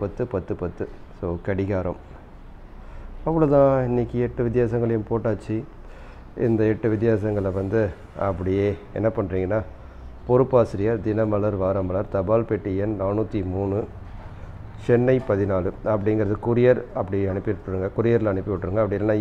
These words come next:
email-லையும் அனுப்பலாம் நீங்க. சரியா? இதுல வந்து போட்டியில் கலந்து கொள்பவர்கள் தங்கள் மொபைல் ஃபோன் எண், வங்கி மற்றும் வங்கி கணக்கு எண்ணை கண்டிப்பாக எழுதி அனுப்பவும் அப்படின்னு சொல்லிட்டாங்க. நடுவரின் தீர்ப்பே இறுதியானது.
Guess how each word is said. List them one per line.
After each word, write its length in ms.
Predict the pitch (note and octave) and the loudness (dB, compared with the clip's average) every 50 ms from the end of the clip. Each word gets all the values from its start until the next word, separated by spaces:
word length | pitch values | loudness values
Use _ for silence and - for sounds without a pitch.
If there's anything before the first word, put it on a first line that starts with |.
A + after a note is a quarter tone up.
| A2 B2 | 4 4
email-லையும் 420 | A#2+ A#2 A2+ G#2+ G2 G#2 A2 G#2 | 6 6 4 4 4 2 2 2
அனுப்பலாம் 400 | F#2 F#2 F#2 F#2+ F2+ F2 E2+ E2 E2 | 2 0 -2 -4 -4 -4 -4 -4 -4
நீங்க. 180 | D#2+ E2 F2 - - - - - - - - - - - - - - - - - - - - - - - - - - - - - - | -4 -4 -4 -4 -4 -4 -4 -4 -6 -6 -6 -6 -6 -6 -6 -6 -6 -8 -8 -10 -12 -12 -12 -14 -14 -14 -14 -14 -14 -14 -14 -12 -8
சரியா? 260 | - F2 F#2 F#2 F#2+ - - - - - - - - - A#2 A#2 | -6 -4 -4 -4 -4 -4 -8 -10 -12 -14 -14 -14 -6 -2 2 2
இதுல 180 | G#2+ G#2+ G#2+ G#2+ G#2+ | 4 6 6 6 6
வந்து 220 | G#2 G#2+ G#2+ A2 A2 G#2+ G#2 G2+ G2 F#2+ - | 6 6 6 6 6 8 8 6 6 4 4
போட்டியில் 380 | B2 A#2+ A#2 A2+ A#2 A2+ A2+ A2 | 4 4 4 6 4 4 4 4
கலந்து 240 | A2 G#2 G#2 G2+ G#2+ G2+ | 2 4 4 2 2 2
கொள்பவர்கள் 460 | G#2 G2+ G2 G2+ G2+ G#2 G#2+ G#2+ G2+ | 2 2 2 2 2 2 2 2 2
தங்கள் 220 | A2 G2+ G#2 G2+ G2+ | 2 2 2 2 0
மொபைல் 220 | G2+ G2 G#2+ A2 G#2+ - | 0 2 2 0 0 0
ஃபோன் 240 | - A2 G#2+ G#2+ G#2 G2+ G#2 | -2 0 0 2 2 2 2
எண், 120 | G2+ G#2+ G#2+ G#2+ G2+ G2+ | 2 2 2 0 0 0
வங்கி 300 | G2+ G#2 G#2+ G2+ G#2+ G#2+ A2 G#2 | 0 0 2 2 2 2 2 2
மற்றும் 300 | G2 F#2 - A2 G#2 G#2 G2+ F#2+ - - - - - - - - - - - G2 | 0 0 0 -2 0 0 0 -2 -4 -10 -16 -18 -18 -18 -16 -16 -14 -8 -2 0
வங்கி 220 | G#2+ A2+ A2 A#2 A#2 - A#2 | 2 2 2 2 2 4 4
கணக்கு 320 | G#2+ G#2+ A2+ A2 - A#2 A2 G#2 | 6 6 6 4 4 4 4 4
எண்ணை 220 | G2 G2 G2 G2+ A2+ B2+ A#2+ - - | 4 4 4 4 4 2 2 0 0
கண்டிப்பாக 580 | G#2 G2 G2+ G2+ A#2+ A#2 - C3 A#2 A2 A#2 A#2 G#2+ G2+ | 0 2 4 4 2 4 8 8 8 8 8 6 6 4
எழுதி 260 | G2 G2+ G2 G2 G#2 G2+ F#2 | 4 2 2 2 2 2 2
அனுப்பவும் 420 | F#2 F#2 F#2 F#2+ E2+ E2+ F#2+ - - - - - - F#2+ | 0 -2 -2 -4 -2 -4 -6 -6 -8 -12 -16 -10 -4 -4
அப்படின்னு 300 | F2+ E2 F#2 F#2 F#2+ - | -2 -2 -2 -4 -4 -4
சொல்லிட்டாங்க. 440 | - E2+ E2+ E2 - E2+ E2+ F2+ G#2+ B2 - - - - - - - - - - - - - - - A2+ | -4 -4 -4 -4 -4 -4 -4 -2 -4 -6 -6 -10 -18 -20 -20 -20 -20 -20 -20 -20 -20 -18 -8 0 6 6
நடுவரின் 480 | B2 B2 C3+ C3 B2+ A#2+ A2+ G#2+ G2 A2 | 8 10 10 10 8 8 6 4 4 2
தீர்ப்பே 260 | G2+ G2 - - G#2 G2 | 0 0 2 2 2 2
இறுதியானது. 540 | F#2+ F#2+ F2 G2 F#2+ F2 F2 E2+ E2+ F#2 G#2 | 2 2 2 2 2 2 2 0 0 0 -2